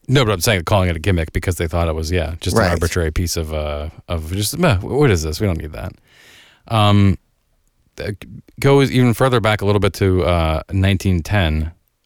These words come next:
Speaker 1: a snippet of the Domestic Engineering Journal of, Domestic Engineering and the Journal of Mechanical Contracting.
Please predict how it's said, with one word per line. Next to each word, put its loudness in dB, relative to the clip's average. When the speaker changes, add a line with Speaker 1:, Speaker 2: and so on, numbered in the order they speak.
Speaker 1:
a -8
snippet 0
of -4
the -6
Domestic -2
Engineering 2
Journal 2
of, -4
Domestic 2
Engineering 4
and 2
the 2
Journal 4
of 0
Mechanical 0
Contracting. -2